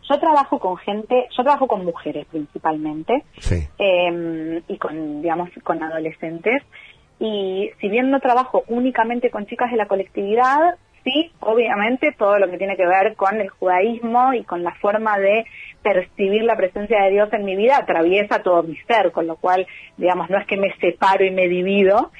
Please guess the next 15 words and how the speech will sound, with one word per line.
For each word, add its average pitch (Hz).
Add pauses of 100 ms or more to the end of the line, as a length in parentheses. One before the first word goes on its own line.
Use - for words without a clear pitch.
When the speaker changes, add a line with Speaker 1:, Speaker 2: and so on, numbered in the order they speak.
(280)
Speaker 1:
em, 180 (140)
pero 185
la 190
realidad 196
es 311
que 269
van 254
muy 269
de 262
la 262
mano, 311
porque 196 (340)
justamente, 240 (520)
eh, 185
digamos, 202